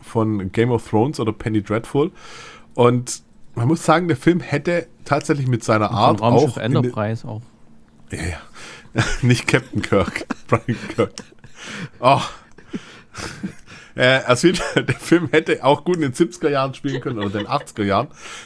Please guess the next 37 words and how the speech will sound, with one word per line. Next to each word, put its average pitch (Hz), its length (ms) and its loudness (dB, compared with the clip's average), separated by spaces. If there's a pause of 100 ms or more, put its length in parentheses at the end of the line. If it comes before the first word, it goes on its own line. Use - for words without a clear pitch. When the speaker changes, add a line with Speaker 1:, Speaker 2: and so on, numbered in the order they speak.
Speaker 1:
Ist 139 140 2
jetzt 160 180 2
nicht 165 120 4
so 143 100 0
festgelegt 135 560 2
auf 113 140 0
die 113 100 -2
Neuzeit. 101 540 2 (520)
Teilweise 160 400 4
ist - 140 -2
der 147 80 4
Film 151 320 0 (260)
leider 131 400 2
viel 214 460 -2
zu - 140 -6
vorhersehbar. 113 840 2 (480)
Äh, 107 360 4 (100)
die 110 180 2
Action-Szenen 117 720 -2
mit 101 300 -4
Chadwick 110 340 0
Boseman 104 400 2
allerdings 101 440 0
machen 104 300 2 (440)
dann 98 120 -2
doch 107 160 0
wieder 113 260 4
einiges 101 400 0
her, 104 140 4
weil 98 120 2
die 92 80 -4
sind 104 180 -2
wirklich 92 220 -6
so - 100 -2
ein - 20 -6
bisschen 87 240 -6
handgemacht. 82 540 -4